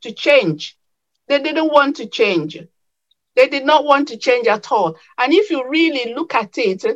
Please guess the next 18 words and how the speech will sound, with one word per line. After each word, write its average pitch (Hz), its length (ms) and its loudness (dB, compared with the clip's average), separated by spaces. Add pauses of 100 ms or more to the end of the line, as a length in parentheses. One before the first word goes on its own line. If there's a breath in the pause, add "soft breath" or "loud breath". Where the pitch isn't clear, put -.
(340)
the 240 80 -8
same 370 260 -2
thing 311 180 -4
is 233 140 0
happening 208 480 -4
in 202 100 0
our 202 240 2
churches 214 420 -4
today. 170 460 -2 (400)
You 220 120 -4
know, 247 260 2 (340 soft breath)
a 254 60 0
lot 403 200 2
of, 269 220 2
uh, 226 300 2
pastors, 226 680 -2 (200)
they 254 180 6
know 262 580 2